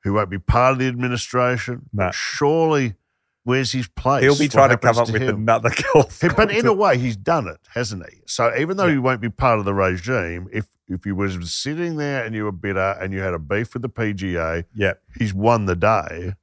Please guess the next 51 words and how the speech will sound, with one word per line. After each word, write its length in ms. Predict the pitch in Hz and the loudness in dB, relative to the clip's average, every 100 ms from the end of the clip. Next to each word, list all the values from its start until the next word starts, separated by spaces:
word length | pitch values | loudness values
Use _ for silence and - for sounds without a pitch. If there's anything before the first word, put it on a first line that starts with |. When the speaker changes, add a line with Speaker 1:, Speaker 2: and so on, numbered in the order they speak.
| _ _ _ - | _ _ _ -4
Speaker 2:
His 200 | 147 131 | -2 0
concept 400 | - 170 185 180 | 2 4 4 2
has 120 | 131 | 2
Speaker 1:
Hasn't 120 | 117 | 4
Speaker 2:
won 120 | 135 | 4
Speaker 1:
he? 20 | 120 | 4
Speaker 2:
the 60 | |
day, 260 | 113 110 120 | 4 4 4
and 120 | 123 | 2
once 280 | 127 147 - | 0 0 -2
again, 320 | 120 127 143 | -2 -2 0
though, 160 | 120 98 | 0 2
as 180 | 104 113 | 0 -2
his 100 | 117 | -8
concept 400 | - 120 113 - | -4 -4 -2 -2
won 160 | 104 101 | -2 -2
the 60 | |
day 220 | 98 98 98 | 0 0 0
in 100 | 98 | 0
ninety-four, 800 | 98 92 85 - 127 107 87 - _ - | -2 -2 -6 -4 0 0 -2 -6 _ -2
he 180 | 117 127 | 2 4
hasn't 320 | 120 95 90 | 2 0 -4
won 200 | 90 87 | -6 -8
the 60 | 82 | -6
day. 280 | 87 73 - _ _ _ _ _ _ _ - | -6 -8 -12 _ _ _ _ _ _ _ 2
Once 280 | 113 120 120 | 2 4 2
again, 380 | 117 123 113 | 4 6 6
his 280 | 98 131 131 | 4 -2 2
idea 500 | 117 110 110 113 104 | 4 4 0 0 0
that, 180 | 98 101 _ | 0 -4 _
in 220 | 117 101 101 | -10 -6 -2
fairness 380 | 120 127 120 | 0 0 0
to 100 | - | -2
him, 160 | 107 104 | -2 -2
he 140 | 107 | 0
identified 600 | 110 98 101 107 - 95 92 | 0 0 -2 -6 -2 -2 -2
there 100 | 95 | -4
needs 260 | 101 95 | -4 -6
to 60 | 98 | -6
be 80 | 95 | -4
a 60 | |
better 240 | 90 92 87 | -2 -4 -4
world 680 | 85 92 92 98 95 92 | -4 -4 -2 -2 -6 -8
golf 240 | 90 87 82 | -8 -8 -8
tournament, 560 | _ - 85 82 104 170 _ _ _ _ - | _ -18 -16 -10 -10 -10 _ _ _ _ -8
Speaker 1:
Yeah. 440 | 82 80 80 76 76 | -4 -2 -2 -4 -6
Speaker 2:
which 240 | - 110 - | -4 -4 -2
is 200 | 123 120 | -2 0
the 100 | 120 | 2
right 260 | 107 104 101 | 4 4 4
idea. 760 | 95 92 101 87 85 104 104 | 2 0 -2 -2 -2 -4 -6